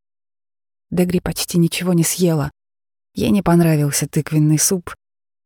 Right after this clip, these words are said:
и из-за этого что-то начало урчать у нее в животе. А к удивлению тети, после обеда со стола пропала целая буханка хлеба.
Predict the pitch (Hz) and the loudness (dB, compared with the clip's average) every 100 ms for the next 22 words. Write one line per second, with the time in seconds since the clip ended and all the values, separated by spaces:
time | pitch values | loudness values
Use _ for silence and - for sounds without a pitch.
0 | _ - 175 170 175 170 165 160 156 - | _ -2 0 2 2 2 0 -2 -2 -4
1 | 160 165 151 175 165 165 160 - 139 - | -2 0 0 0 0 0 -2 -4 -4 -2
2 | 147 143 147 147 147 - 151 - _ _ | 0 0 0 -2 -4 -6 -12 -14 _ _
3 | _ _ _ _ _ _ _ - - 262 | _ _ _ _ _ _ _ -8 -2 2
4 | 220 208 202 190 185 175 196 240 - 196 | 4 4 4 4 2 2 0 0 0 0
5 | 196 190 180 180 180 185 202 - 180 165 | 2 2 2 2 0 0 -4 0 0 0
6 | - 165 175 160 160 165 156 156 156 - | 0 0 2 2 0 0 0 0 -2 -2
7 | 139 139 143 - 131 131 156 | -2 -2 -4 -4 -4 -4 -8